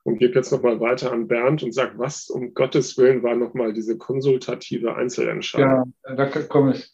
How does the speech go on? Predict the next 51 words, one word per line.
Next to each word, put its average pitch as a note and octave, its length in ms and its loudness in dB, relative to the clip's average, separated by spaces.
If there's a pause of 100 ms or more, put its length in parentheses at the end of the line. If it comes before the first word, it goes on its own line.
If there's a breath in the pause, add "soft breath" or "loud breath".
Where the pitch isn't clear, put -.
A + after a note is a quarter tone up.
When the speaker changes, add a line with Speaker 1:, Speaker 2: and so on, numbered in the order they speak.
(140)
Speaker 2:
kann D3+ 160 6
ich D3 80 2
gleich D3 160 6
noch C#3+ 100 6
drauf C3+ 180 2
zurückkommen, C#3+ 340 2
aber A#2+ 100 -4
ich A#2+ 100 -8
würde C#3 140 -4
gerne C#3 160 0
nochmal C3 180 0
zwei C3 200 -2
Sachen C3 180 -4
aufgreifen. C3 540 -6
Das A2+ 100 -4
eine, C3 220 -2
was C3+ 160 0
wir A#2+ 160 2
eingangs B2+ 260 -4
schon A#2 160 -6
gesagt B2 280 -8
haben, A2+ 120 -2
ich - 80 -10
glaube, B2+ 220 2
dieses A#2+ 180 -2
Thema, A#2+ 460 0 (680)
ähm, A2+ 320 -2
dass A2+ 200 -2
es - 180 -4
sich A#2 200 -4
so A#2+ 80 -4
ein G2+ 80 -2
Ziel E3+ 280 2
findet, C#3 480 2 (480)
was A2+ 160 -6
gibt's C3+ 200 -2
überhaupt B2 240 -2
für C3 80 0
eine, A#2 260 0
für B2+ 120 -2
eine B2 100 0
Ausgangsbasis, B2 760 0
warum A#2 240 0
man C3 200 2
eigentlich, A#2 720 -8
äh, A2+ 520 -2
sich A#2 180 -8
zusammensetzt? A2+ 680 0
Und A2+ 260 -2
wenn's B2+ 220 0
dann A#2+ 380 -2